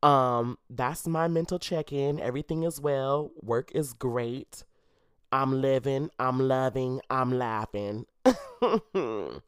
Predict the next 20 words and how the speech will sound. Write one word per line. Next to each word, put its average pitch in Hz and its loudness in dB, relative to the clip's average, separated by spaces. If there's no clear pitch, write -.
So, 107 -4
there's 113 2
that. 92 -6
Um, 156 6
and 175 6
honey, 185 4
listen, 190 0
without 135 0
further 175 2
ado, 156 0
because 135 -2
our 135 4
sister 165 -4
has 120 -8
sent - -4
in 160 0
a 123 2
motherfucking 135 -2
mental 151 -2
check-in. 143 -4